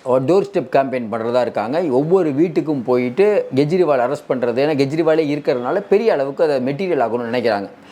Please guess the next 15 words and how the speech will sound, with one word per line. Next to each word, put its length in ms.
ஏன்னா, 100
இருபத்தி 340
நாலாம் 220
தேதி 220
தேர்தல் 300
வரும், 420
இருபத்தஞ்சாம் 500
தேதி 160
தேர்தல் 280
அப்படிங்கும்போது, 580
நாளைக்கு 420
ஞாயிற்றுக்கிழமை 580
ரொம்ப 160
முக்கியமான 420
தினம். 200